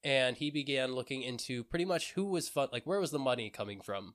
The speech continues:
for Montauk Base to still be operational after nineteen sixty-nine.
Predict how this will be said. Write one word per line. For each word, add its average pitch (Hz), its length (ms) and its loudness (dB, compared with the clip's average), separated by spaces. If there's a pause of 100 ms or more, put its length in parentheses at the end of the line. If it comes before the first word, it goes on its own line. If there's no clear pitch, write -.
(100)
for 107 440 -2
Montauk 107 480 -2
Base 107 300 -2
to 113 100 -10
still 110 260 -4
be 110 180 -8
operational 104 800 -6 (480)
after 110 340 0
nineteen 104 420 -8
sixty-nine. 101 680 -8